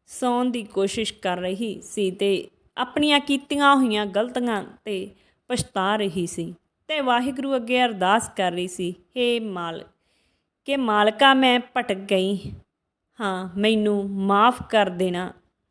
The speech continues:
ਮੇਰੇ 'ਤੇ ਮਿਹਰ ਭਰਿਆ ਹੱਥ ਰੱਖਣਾ ਤੇ ਮੈਨੂੰ ਔਲਾਦ ਦੇਣਾ।" ਇਸ ਤਰ੍ਹਾਂ ਸਵਰਨ ਕੌਰ ਦੇ ਪਖੰਡ ਦਾ ਪ੍ਰਚਲਨ ਜ਼ਿਆਦਾ ਤਿਰ-, ਚਿਰ ਨਾ ਚੱਲਿਆ। ਅੰਗਰੇਜ਼ ਸਿੰਘ ਨੂੰ, ਉਸ ਸਾਧੂ ਸੰਤ ਨੇ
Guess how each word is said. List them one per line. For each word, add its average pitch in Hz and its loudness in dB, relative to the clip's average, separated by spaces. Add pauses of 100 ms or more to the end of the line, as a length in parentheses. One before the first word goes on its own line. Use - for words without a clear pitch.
(380)
ਮੇਰੇ 240 4
'ਤੇ 247 -2
ਮਿਹਰ 214 2
ਭਰਿਆ 185 0
ਹੱਥ 196 -2
ਰੱਖਣਾ 175 -4 (160)
ਤੇ 254 -2
ਮੈਨੂੰ 233 -4
ਔਲਾਦ 214 -4
ਦੇਣਾ।" 165 -8 (960)
ਇਸ 330 2
ਤਰ੍ਹਾਂ 285 2 (920)
ਸਵਰਨ 240 2
ਕੌਰ 240 6
ਦੇ 202 0
ਪਖੰਡ 214 -4
ਦਾ 214 0
ਪ੍ਰਚਲਨ 185 -2 (300)
ਜ਼ਿਆਦਾ 262 4
ਤਿਰ-, 247 0 (180)
ਚਿਰ 262 2
ਨਾ 226 -2
ਚੱਲਿਆ। 175 -4 (680)
ਅੰਗਰੇਜ਼ 196 -2
ਸਿੰਘ 208 -2
ਨੂੰ, 190 -2 (420)
ਉਸ 277 -2
ਸਾਧੂ 269 0
ਸੰਤ 233 -2
ਨੇ 185 -2